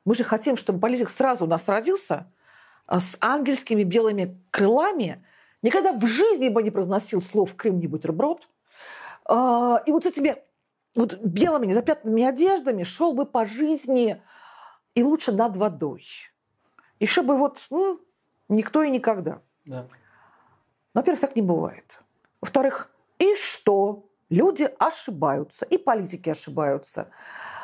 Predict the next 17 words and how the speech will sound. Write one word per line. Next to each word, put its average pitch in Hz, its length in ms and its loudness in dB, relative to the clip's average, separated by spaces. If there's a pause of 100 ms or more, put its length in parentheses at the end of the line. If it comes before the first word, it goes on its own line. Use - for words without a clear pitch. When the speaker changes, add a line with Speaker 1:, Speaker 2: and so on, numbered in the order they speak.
(140)
Speaker 1:
А, 208 380 4
дело 330 280 2
как 311 180 -2
раз 311 380 -2
в - 160 -20
том, 339 200 2
как 294 160 -2
ты 277 60 -2
на 285 120 2
это 294 140 0
реагируешь. 247 1000 0 (440)
Понимаешь? 330 420 0 (320)
А, 202 600 4
в - 60 -18
конце 247 180 -2
концов, 349 280 -2
ну, 262 240 -2